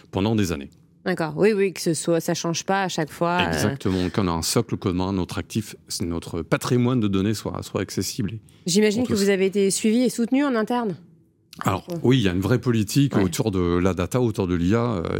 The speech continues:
Speaker 1: effectivement, quand, et donc les équipes de Jacques, qui sont vraiment des experts, nous ont aidés à mener tout ça à bien en un temps record.
Speaker 2: Hmm. Alors justement, euh, Jacques, euh, quand un acteur comme Orpi arrive avec, euh, cette probat-, problématique-là,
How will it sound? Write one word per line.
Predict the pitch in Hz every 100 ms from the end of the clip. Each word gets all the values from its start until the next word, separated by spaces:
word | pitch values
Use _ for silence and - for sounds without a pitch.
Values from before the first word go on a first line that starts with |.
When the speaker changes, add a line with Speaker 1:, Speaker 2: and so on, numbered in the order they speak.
| -
Speaker 1:
effectivement, | 107 95 - 90 120
quand, | 104 92
et | 92 92 78
donc | 95 90
les | 101 95
équipes | 107 98
de | 90
Jacques, | 85 123 -
qui | 101
sont | - 90
vraiment | 78 113
des | 110 85
experts, | 85 - 123
nous | 104 87
ont | 95 -
aidés | 95 98 120 -
à |
mener | 87 80 90 104
tout | - -
ça | - 87
à |
bien | 85 110 - - - _ -
en | 139
un | 127
temps | 117 160 151
record. | 131 98 151 147 95 82 80 85 - -
Speaker 2:
Hmm. | 196 196 185 - - -
Alors | 214 220
justement, | 240 285 285 262
euh, | 202 190 185 180
Jacques, | 170 220 233 220
euh, | 185 175 170 170
quand | 190 202
un | 208
acteur | 202 240
comme | - 208
Orpi | 202 - -
arrive | 214 185 220
avec, | 185 180 -
euh, | 175
cette | 175 226 196
probat-, | - 190 190 185 - - -
problématique-là, | - 220 202 196 214 - 220 220